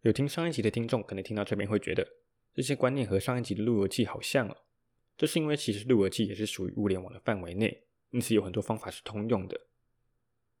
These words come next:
在路由器上也要记得做好防护。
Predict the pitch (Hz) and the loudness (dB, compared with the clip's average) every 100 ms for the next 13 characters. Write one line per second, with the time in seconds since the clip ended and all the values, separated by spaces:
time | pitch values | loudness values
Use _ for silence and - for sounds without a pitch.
0 | _ - 160 156 143 107 - 127 107 95 | _ 2 4 6 8 6 4 0 0 0
1 | 92 - 104 92 113 92 - 87 - 117 | 0 2 4 4 2 0 -6 -6 2 2
2 | - | 2